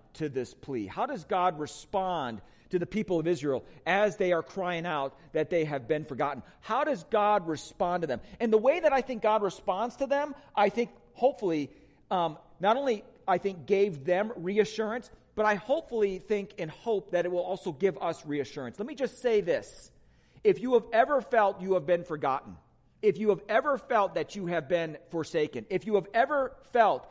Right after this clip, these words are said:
that you are all alone and no one is there, then I hope that today, as we look at this passage, and it's just a few short verses, that we will be reassured that that is not the case. Because as God is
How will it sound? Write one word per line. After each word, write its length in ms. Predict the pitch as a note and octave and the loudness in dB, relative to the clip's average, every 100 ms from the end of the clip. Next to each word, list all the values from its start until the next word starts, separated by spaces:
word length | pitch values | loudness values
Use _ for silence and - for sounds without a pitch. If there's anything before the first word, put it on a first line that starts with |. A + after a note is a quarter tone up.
| - | -2
that 200 | F3+ F3+ | -2 0
you 100 | G#3 | 2
are 140 | F3+ | 2
all 420 | F#3 G3+ A#3+ C4+ B3 | 2 2 4 4 2
alone 480 | A3 G#3+ F3 D3 C#3 - - | 4 4 2 -2 -8 -16 -4
and 260 | F#3 F3+ F#3 | -4 -2 0
no 140 | A#3 | 2
one 220 | A#3+ A3+ | 4 2
is 260 | A3+ F#3+ D3+ | 0 -2 0
there, 260 | C#3+ A2 - - - | -2 -4 -8 -18 -6
then 160 | G#3 G3 | -2 0
I 180 | A#3+ | 2
hope 380 | C4 C4 B3+ - - - | 2 2 2 0 -10 2
that 200 | G#3+ G#3+ | 2 2
today, 600 | G3+ E3 A#3+ F#3+ C#3 C#3+ | -4 2 4 4 2 0
as 200 | F3 D#3+ | -4 -4
we 100 | F3 | -8
look 340 | F3 B3+ C4 | 2 2 2
at 160 | A3 G3 | -2 -2
this 160 | A3 - | -4 -8
passage, 540 | G#3 F3+ F3 B2 A2 | -8 -8 -6 -8 -8
and 100 | G3 | -8
it's 80 | G3 | -6
just 180 | D4 A#3 | -6 -4
a 40 | |
few 240 | G3 B3 C#4 | -4 -4 -8
short 280 | - A#3 G3+ | -2 -4 -2
verses, 360 | E3 - C3 - - - | -4 -4 -8 -10 -20 -4
that 240 | - G3+ G#3 | 2 2 2
we 80 | |
will 120 | A#3+ G3+ | -2 0
be 160 | G3 | 0
reassured 760 | F3+ A#3+ B3+ - B3+ F3 C#3+ C#3 - - | 0 0 -4 0 2 2 0 -4 -16 -4
that 200 | F3 D#3+ | -2 0
that 180 | F#3+ G3+ | 0 0
is 160 | D#3 A#2+ | -2 -4
not 260 | D#3 D#3+ | -4 -6
the 80 | C#3 | -8
case. 460 | - G#2 F2+ - _ _ _ _ _ _ _ - _ - | -12 -12 -12 -20 _ _ _ _ _ _ _ -20 _ -8
Because 300 | G3 A3 G#3 - | -2 0 0 0
as 340 | A3+ D4+ D4+ | 0 4 2
God 320 | F#3 A#3 A#3 G#3 | 2 0 2 0
is 240 | D#3+ - | -4 -10